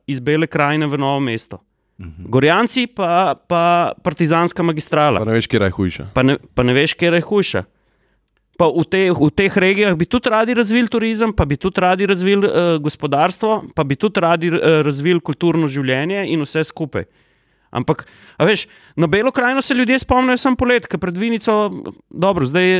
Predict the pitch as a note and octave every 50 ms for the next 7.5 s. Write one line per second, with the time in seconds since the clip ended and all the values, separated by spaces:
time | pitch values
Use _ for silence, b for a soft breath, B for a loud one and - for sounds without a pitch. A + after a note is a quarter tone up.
0 | D#3+ - B2+ D#3+ D3+ - - F3+ F3+ F3 - G#3 G3 F3+ F3+ E3+ - G3 F3+ F3+
1 | F3+ F#3 - F#3+ F#3 - F#3 G3 F#3 E3+ C3 B2 B2 A#2 C#3+ - - - - D#3+
2 | D3+ - D#3+ D3+ D#3 F#3+ G3 G3 F#3 - F#3+ F3+ F3 E3+ E3+ B2 - G2 D3+ E3+
3 | D#3 D#3+ D#3 D#3 - - - - C#3+ E3+ E3+ D#3 - - E3+ E3+ E3+ F3 E3 D3+
4 | - E3 D#3+ - - E3+ D#3+ E3 E3 E3 E3+ G3 F#3+ F#3 F#3+ E3+ _ F3 E3+ E3+
5 | E3 - - E3 E3+ E3+ - F#3 E3+ D#3+ D#3 - F#3 - F3 E3 - F3 E3 D#3
6 | - - F#3 D#3 - E3+ D#3+ D#3+ _ E3 E3+ D#3 D3+ D#3 D#3+ E3+ D#3+ D#3 E3 -
7 | - D#3 _ - D#3+ D3+ - B2+ G#2